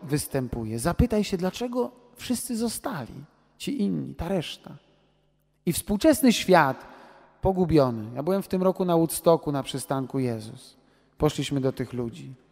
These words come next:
Oni są biedni. Pijani, zniszczeni, narkotyzujący się, prostytuujący się.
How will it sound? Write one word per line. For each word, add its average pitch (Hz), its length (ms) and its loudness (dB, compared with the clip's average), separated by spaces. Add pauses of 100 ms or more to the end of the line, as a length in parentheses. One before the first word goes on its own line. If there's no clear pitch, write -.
(400)
Oni 165 140 -4
są 220 180 2
biedni. 123 580 -2 (920)
Pijani, 139 500 0
zniszczeni, 127 720 0
narkotyzujący 131 880 2
się, 120 120 -10
prostytuujący 127 920 -2
się. 117 240 -12